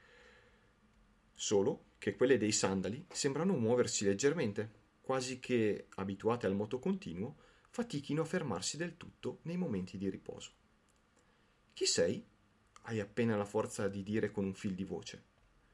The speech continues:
L'uomo ride e fa un passo avanti, in modo da essere completamente illuminato e fugare le tue diffidenze. Come sarebbe a dire: "Chi sei? Non riconosci tuo padre?"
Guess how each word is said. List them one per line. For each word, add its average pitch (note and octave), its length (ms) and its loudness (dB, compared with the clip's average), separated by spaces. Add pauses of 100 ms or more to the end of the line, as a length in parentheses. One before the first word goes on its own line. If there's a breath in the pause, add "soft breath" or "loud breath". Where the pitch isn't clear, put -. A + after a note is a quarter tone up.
(420 soft breath)
L'uomo B2 300 8
ride B2 280 4
e G#2+ 40 6
fa - 120 -2
un G2+ 140 0
passo G2+ 320 2
avanti, F#2 480 -4 (220 loud breath)
in C#3+ 120 -2
modo F3 180 2
da C3 100 2
essere C#3+ 320 0
completamente D3+ 640 0
illuminato A#2 760 -2 (120 loud breath)
e - 100 -6
fugare G#2 400 2
le A2 100 0
tue F#2+ 160 0
diffidenze. F2+ 680 -6 (880)
Come G#2 220 2
sarebbe A#2 380 8
a A#2+ 40 12
dire: C3 320 8
"Chi B2 120 -4
sei? A#2 420 6 (360 soft breath)
Non G#2+ 240 4
riconosci C#3 580 4
tuo D3 180 4
padre?" D#3 520 4